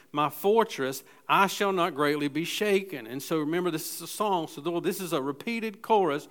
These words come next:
with the twist. Now see if you can see what the difference is. Verse five, "For God alone,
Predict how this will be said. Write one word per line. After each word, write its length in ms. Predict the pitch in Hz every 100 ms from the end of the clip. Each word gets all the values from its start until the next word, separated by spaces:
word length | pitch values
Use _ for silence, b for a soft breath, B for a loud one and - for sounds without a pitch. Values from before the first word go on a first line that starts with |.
| B B B
with 140 | 156
the 60 | 139
twist. 600 | - 202 190 135 139 160
Now 140 | 160
see 200 | - 202
if 100 | 196
you 80 | 196
can 140 | 175
see 160 | 156 156
what 220 | 143 143
the 100 | 131
difference 580 | 123 165 170 156 123 -
is. 220 | 120 123
Verse 300 | 139 160 - B B
five, 640 | - - 170 151 127 131 143 b b b
"For 180 | - 180
God 280 | 165 185 185
alone, 680 | 185 208 214 170 120 113